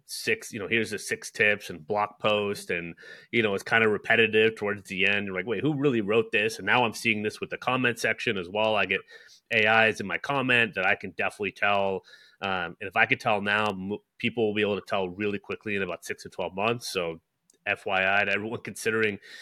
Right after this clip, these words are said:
using that, when it's content, really be careful. You know, you want to use your own voice, and you wanna tell the truth.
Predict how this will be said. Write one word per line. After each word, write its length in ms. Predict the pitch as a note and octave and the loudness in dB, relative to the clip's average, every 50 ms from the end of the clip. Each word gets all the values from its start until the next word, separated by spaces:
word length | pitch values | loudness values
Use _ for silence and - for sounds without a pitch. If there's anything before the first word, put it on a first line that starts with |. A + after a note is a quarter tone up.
| - - - - | -20 -20 -14 -6
using 360 | A2 C#3 D#3 C#3+ C3 A2+ G#2 | -2 -2 0 0 0 0 0
that, 180 | G2+ F#2+ F#2+ | 0 0 0
when 140 | G#2 A2+ G#2+ | 0 0 0
it's 140 | G#2+ G2+ - | 0 -2 -4
content, 600 | - - - C#3+ D3 C#3+ D3 A#2+ G#2 F2 D#2+ F#2+ G#2+ | -6 -2 0 2 2 2 2 0 -2 -2 -4 -4 -2
really 240 | A#2 B2+ C#3 D3 D3+ | 0 2 2 2 2
be 160 | C#3 C#3 B2 | 0 -2 -4
careful. 640 | - C3 A2+ A2+ A2 - - G#2+ G2+ F#2+ G2 G2 - - _ _ - | 0 2 2 2 2 2 0 -2 -2 -2 -4 -6 -8 -12 _ _ -20
You 120 | G2+ F#2+ | -14 -10
know, 100 | F#2+ F#2 | -10 -10
you 200 | F2+ G2 A2+ G#2+ | -8 -8 -10 -8
want 280 | F#2+ G2 G#2 G#2+ A2 - | -4 -2 -2 -2 -2 -4
to 80 | - G#2 | -6 -6
use 260 | F#2+ G2 G2+ F#2 F#2+ | -6 -6 -6 -6 -6
your 120 | G2 F#2+ | -4 -4
own 140 | F2+ F2+ F2 | -4 -6 -6
voice, 320 | - F2+ F#2+ A2+ C3+ C3+ - - - - - - _ _ - | -6 -2 0 0 0 -2 -4 -18 -20 -20 -20 -20 _ _ -8
and 100 | A#2+ B2+ | -4 0
you 80 | C#3 C#3 | 2 4
wanna 240 | C3 D3+ F#3 G#3+ G3+ | 6 6 6 6 4
tell 200 | - - F3+ F#3 | 4 4 4 4
the 100 | C#3 F#2+ | 4 2
truth. 460 | - - - C3 B2 F2 - _ _ | 0 0 0 2 2 2 0 _ _